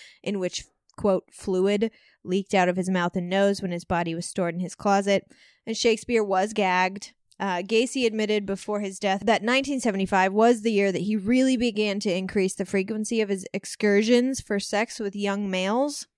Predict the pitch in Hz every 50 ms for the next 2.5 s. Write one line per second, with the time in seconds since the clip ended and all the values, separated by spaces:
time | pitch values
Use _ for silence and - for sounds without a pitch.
0 | _ _ _ - 202 254 226 214 202 - 226 220 214 208 - 220 196 208 196 185
1 | - - 196 190 190 190 185 - - 170 175 190 - - - - - 220 208 202
2 | 208 214 196 247 262 277 294 320 339